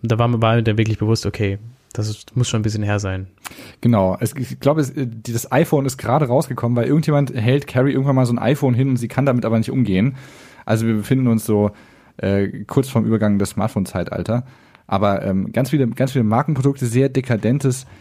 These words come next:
Speaker 2: Leben. Es gibt an einer Stelle auch eine Szene, wo, äh, ich glaub, Samantha, ähm, einen Ring ersteigert in, äh, einer, äh, bei einer Versteigerung, der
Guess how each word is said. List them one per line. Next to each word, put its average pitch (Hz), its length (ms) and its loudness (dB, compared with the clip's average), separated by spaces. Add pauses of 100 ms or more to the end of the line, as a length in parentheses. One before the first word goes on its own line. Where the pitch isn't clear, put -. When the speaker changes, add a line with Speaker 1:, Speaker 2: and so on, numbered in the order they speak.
(200)
Speaker 2:
Leben. 135 460 2
Es 120 180 -2
gibt 151 180 -4
an 127 100 0
einer 131 200 2
Stelle 139 260 0
auch - 140 -2
eine 117 160 0
Szene, 131 400 0
wo, 113 240 2 (600)
äh, 107 220 2
ich 98 100 -4
glaub, 117 180 -2
Samantha, 120 800 0 (400)
ähm, 113 460 0 (160)
einen 113 380 2
Ring 123 340 2
ersteigert 98 840 -4 (520)
in, 110 400 0
äh, 107 280 -4
einer, 104 380 -2
äh, 107 160 -8
bei 104 100 -4
einer 110 120 0
Versteigerung, 110 680 0
der 110 300 0